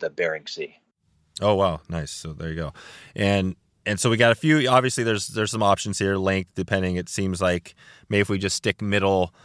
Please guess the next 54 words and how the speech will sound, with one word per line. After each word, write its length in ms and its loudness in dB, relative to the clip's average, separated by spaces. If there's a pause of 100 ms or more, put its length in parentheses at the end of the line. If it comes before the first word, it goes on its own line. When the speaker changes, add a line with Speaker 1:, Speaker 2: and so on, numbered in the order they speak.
(240)
Speaker 2:
um, 580 -2
you 140 -6
know, 160 -4
the 80 -6
sixty-five 720 -2
is 80 -4
kind 300 -2
of 60 -4
the, 140 -4
the, 220 -6
the 220 -6
medium 340 -2
size. 400 -4
And 140 -4
you 80 -2
would 100 -2
say 460 -2 (180)
if 80 -16
you 80 0
had 180 -2
ten 220 -4
days 760 -2
or 200 -4
maybe 220 -4
even 160 -6
a 20 -6
little 160 -4
longer, 300 -4
that 120 -4
would 120 -10
give 160 -6
you 100 -4
a 40 -10
couple 340 -8
nights 320 -8
of 340 -10
staying, 480 -6
right, 200 -8
over, 480 -10
uh, 60 -14
staying 280 -6
at 100 -12
one 160 -8
place 260 -8
for 120 -14
a 40 -12
couple 220 -12
nights? 380 -12 (440)
Speaker 1:
Yes, 360 4
that 160 6
is 160 0
correct. 480 -10
Yes, 180 -2
sir. 200 -4